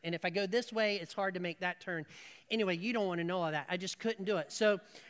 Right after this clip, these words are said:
so I couldn't do it. But the reason I brought this bike today is because every time you ride a bike, it's really,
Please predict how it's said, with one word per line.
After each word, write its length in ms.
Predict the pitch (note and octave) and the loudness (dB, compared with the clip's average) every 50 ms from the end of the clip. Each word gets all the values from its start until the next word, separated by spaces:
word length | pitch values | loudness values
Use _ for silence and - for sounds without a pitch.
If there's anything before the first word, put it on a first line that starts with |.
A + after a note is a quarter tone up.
| - - | -18 -10
so 280 | - - A#3 A3+ G#3+ - | -4 0 2 2 2 4
I 120 | G3 G3 | 2 2
couldn't 420 | F#3+ - - B3+ C4+ C4 B3+ A3+ A3+ | 2 0 0 0 0 0 0 -2 -2
do 200 | G#3+ B3+ B3+ F#3+ | 0 0 0 0
it. 120 | D3+ - - _ _ _ _ - - - - - - - _ _ _ _ _ _ _ _ _ _ _ _ _ _ _ _ _ _ _ _ _ _ _ _ - | 0 -2 -6 _ _ _ _ -20 -20 -20 -20 -20 -20 -20 _ _ _ _ _ _ _ _ _ _ _ _ _ _ _ _ _ _ _ _ _ _ _ _ 0
But 140 | - A#3+ A3+ | 0 2 2
the 80 | C4 | 4
reason 280 | B3 D#4 F4+ F4+ F4 E4+ | 4 4 4 4 4 4
I 40 | D4 | 4
brought 220 | G3 G#3 A3 G#3+ G3+ | 4 2 0 0 -2
this 160 | F#3+ F3+ - | -4 -4 0
bike 340 | - G#3+ A3+ A3+ - - - | 0 2 2 2 -2 -6 -8
today 300 | - F3 D#3+ D#3+ D#3+ - | -6 -4 -4 -4 -6 -2
is 160 | - G3 G3 F#3+ | -2 -2 -2 -2
because 320 | G3+ G3+ - A3+ G3+ G#3 | -6 0 0 0 0 2
every 200 | - B3 D4 E4+ | 0 0 0 0
time 200 | - - C#4+ C#4 | -2 -2 -2 0
you 100 | B3 A#3 | 0 2
ride 180 | G#3 G3+ F#3+ F3+ | 2 2 0 0
a 20 | |
bike, 400 | D#3+ C3+ - F3 E3 D#3 D#3 - - | -2 -2 -2 0 0 0 -2 -4 -6
it's 200 | - F3+ - - | -8 -8 -6 -2
really, 320 | A3 A3+ A#3+ G#3+ F#3 F3 | -2 0 0 0 0 -2